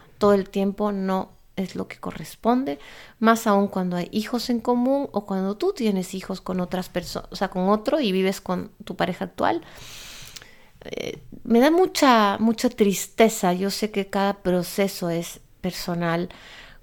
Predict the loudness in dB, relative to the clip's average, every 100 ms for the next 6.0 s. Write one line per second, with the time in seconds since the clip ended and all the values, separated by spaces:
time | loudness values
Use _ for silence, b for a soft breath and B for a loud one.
0 | 0 2 4 4 2 0 -2 0 0 4
1 | 4 4 2 2 0 0 2 0 -4 -18
2 | _ -2 -2 -2 -4 -6 -2 -2 -2 0
3 | 4 4 6 4 2 -4 0 2 4 2
4 | 2 0 -2 -2 -2 -2 -2 0 2 2
5 | 2 0 -2 -2 -6 -4 -4 -4 -14 -14